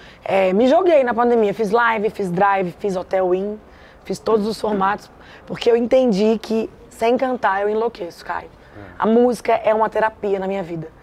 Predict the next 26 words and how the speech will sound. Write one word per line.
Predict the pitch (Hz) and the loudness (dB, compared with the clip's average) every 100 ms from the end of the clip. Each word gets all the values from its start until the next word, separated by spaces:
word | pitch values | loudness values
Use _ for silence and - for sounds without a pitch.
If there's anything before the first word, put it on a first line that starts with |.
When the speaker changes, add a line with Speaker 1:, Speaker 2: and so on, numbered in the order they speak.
| - | -20
Speaker 2:
Uhum. | 104 - | -20 -6
Speaker 1:
Teve | - 208 | 0 2
um | 240 | 2
final | 254 240 | 2 0
de | 233 | 0
semana, | 240 214 202 226 247 - - - - | 0 2 2 0 -2 -6 -20 -18 -8
na | 175 | -4
pandemia, | 214 214 214 | 0 2 4
que | 202 214 | 4 4
eu | |
liguei | 226 202 202 | 4 4 2
pra | 208 202 202 196 | 2 2 2 2
Ivone | 190 185 202 | 0 -2 -2
do | 190 | 0
Bier | 185 196 202 202 - - - - - | 0 2 2 0 -14 -20 -20 -20 -14
e | 190 | -8
falei, | 208 190 175 - - | -2 0 -2 -6 -8
"Deixa | 220 - | -6 -6
eu | |
cantar?" | - 180 202 - - - - - - - - - - | -10 -12 -14 -18 -20 -20 -20 -20 -20 -20 -20 -18 -4
Aí | 208 | 0
ela, | 220 | 0
"Mas | 262 - | -2 -2
como?" | 302 285 202 | 0 2 0
Eu | |
falei, | 190 294 381 | -4 0 0